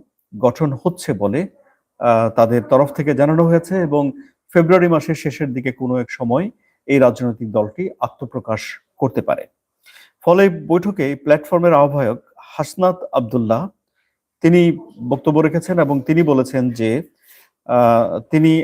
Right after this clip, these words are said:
আওয়ামী লীগকে নিষিদ্ধ করার দাবির প্রথম ধাপ হিসাবে আওয়ামী লীগের নিবন্ধন বাতিল করার দাবি জানিয়েছেন এই হাসনাত আব্দুল্লাহ। তিনি বলেছেন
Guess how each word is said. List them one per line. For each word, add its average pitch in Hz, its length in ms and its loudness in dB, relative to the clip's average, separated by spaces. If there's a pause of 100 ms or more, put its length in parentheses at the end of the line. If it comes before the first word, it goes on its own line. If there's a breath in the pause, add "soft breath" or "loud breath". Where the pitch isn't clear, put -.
(140)
আওয়ামী 170 320 4
লীগকে 175 460 -2
নিষিদ্ধ 139 540 -4
করার 139 400 2
দাবির 123 360 2
প্রথম 143 360 -4 (100)
ধাপ 139 280 0
হিসাবে 107 340 -6 (560 loud breath)
আওয়ামী 156 320 4
লীগের 151 360 -4 (500)
নিবন্ধন 156 640 0
বাতিল 113 280 -2
করার 107 300 -2
দাবি 104 200 0
জানিয়েছেন 98 520 -6 (140)
এই 104 160 -6
হাসনাত 123 380 -8 (100)
আব্দুল্লাহ। 87 420 -8 (880 loud breath)
তিনি 147 160 4
বলেছেন 151 400 2